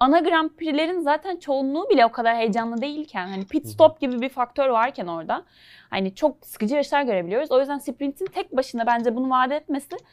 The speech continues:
Speaker 1: zaten ben öyle bir beklentiyle, belki de beklentimizle alakalı yani. Ben öyle bir beklentiyle izlemiyorum sprinti.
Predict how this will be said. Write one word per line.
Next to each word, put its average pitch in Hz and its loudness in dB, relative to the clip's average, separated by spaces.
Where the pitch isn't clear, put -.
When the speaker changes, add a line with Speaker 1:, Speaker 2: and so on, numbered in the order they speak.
Speaker 1:
zaten 320 4
ben 330 8
öyle 320 2
bir 254 -4
beklentiyle, 285 6
belki 247 2
de 311 2
beklentimizle 240 0
alakalı 175 -4
yani. 175 -4
Ben 185 2
öyle 196 0
bir 220 2
beklentiyle 247 -2
izlemiyorum 226 0
sprinti. 165 -10